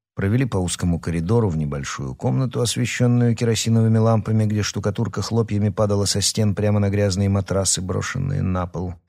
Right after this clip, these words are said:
Сладкий землистый запах опиума висел в спертом воздухе. Пару матрасов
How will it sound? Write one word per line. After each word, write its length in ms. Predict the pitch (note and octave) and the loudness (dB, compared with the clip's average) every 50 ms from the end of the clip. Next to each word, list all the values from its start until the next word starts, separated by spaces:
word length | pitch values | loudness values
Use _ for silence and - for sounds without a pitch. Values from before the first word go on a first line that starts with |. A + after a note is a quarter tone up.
| _ _ _ _ _ _ _ _ _ _ _ _ _ _ - | _ _ _ _ _ _ _ _ _ _ _ _ _ _ -8
Сладкий 540 | - - G#2 C3 C3+ - - - - C3+ B2+ | -2 0 2 2 0 0 -4 -4 -2 0 0
землистый 640 | A2 A2 A2+ G#2 G2+ G#2+ A#2 A2 - - - A2+ G2 | 2 2 2 2 2 2 0 0 -2 -2 -2 -2 0
запах 480 | E2 F2 F#2+ F#2 - - G#2+ - - _ | 0 -2 -2 -4 -4 -8 -10 -10 -8 _
опиума 580 | - A#2+ A2+ - - A#2+ A#2 A2 A2 G#2+ G#2+ G#2 | -6 -6 -6 -4 -2 0 0 2 2 2 2 2
висел 460 | F#2+ F2+ F2 - - - G2 G2 G2 | 0 0 0 0 0 0 0 -2 -2
в 100 | G2 - | -4 -6
спертом 540 | - - - - D#2+ - - - F2+ E2+ D#2 | -8 -8 -6 -8 -8 -8 -8 -8 -8 -8 -8
воздухе. 640 | D2 - - - - - - - - - - - - - _ _ _ _ _ _ _ _ _ _ _ _ _ _ _ _ _ | -8 -10 -12 -12 -12 -14 -14 -16 -14 -14 -14 -14 -16 -18 _ _ _ _ _ _ _ _ _ _ _ _ _ _ _ _ _
Пару 200 | - C2+ C2 C2 | -4 -2 0 2
матрасов 720 | C#2 C#2 B2 A2 - - C#2+ D2 C#2+ - - C#2 - - | 2 2 2 2 2 2 2 2 2 2 -2 -2 -6 -8